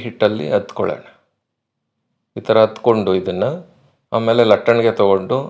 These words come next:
ಅಂಚುಗಳ ಕಡೆಯಿಂದ ಒತ್ಕೊಂಡು ಬರಬೇಕು. ಚಪಾತಿ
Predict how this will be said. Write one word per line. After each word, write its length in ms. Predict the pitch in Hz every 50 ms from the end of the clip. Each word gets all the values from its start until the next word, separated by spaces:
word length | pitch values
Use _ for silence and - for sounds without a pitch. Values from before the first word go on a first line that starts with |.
| - - 104
ಅಂಚುಗಳ 360 | 107 104 - 123 117 117 117 110 -
ಕಡೆಯಿಂದ 460 | 107 104 104 104 101 104 104 101 120 - - - - - - 107
ಒತ್ಕೊಂಡು 360 | 107 - - - 101 92 90 87 90
ಬರಬೇಕು. 400 | 87 87 85 85 85 - - - - _ _ _ _ _ _ _ _ _ _ _ _ _ -
ಚಪಾತಿ 380 | - - - 123 120 - 123